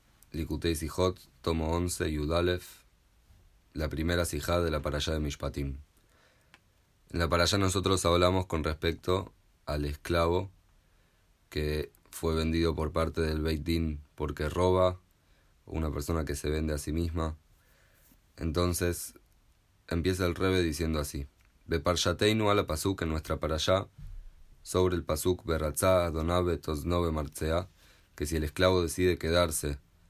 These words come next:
el amo le tiene que hacer un agujero en la oreja. Mefaresh Rashi, explica Rashi, a Yemanit, ¿qué oreja? La oreja derecha.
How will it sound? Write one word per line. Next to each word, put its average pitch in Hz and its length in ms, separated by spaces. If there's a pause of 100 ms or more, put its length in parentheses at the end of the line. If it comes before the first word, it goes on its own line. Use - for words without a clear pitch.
(480)
el 80 180
amo 85 420 (440)
le 80 100
tiene 85 220
que 78 80
hacer 78 280
un 80 120
agujero 76 520 (500)
en 78 100
la 78 80
oreja. 76 460 (420)
Mefaresh 87 420
Rashi, 90 340
explica 90 460
Rashi, 95 500
a 82 80
Yemanit, 82 560 (240)
¿qué - 120
oreja? 101 380
La 92 100
oreja 85 280
derecha. 78 460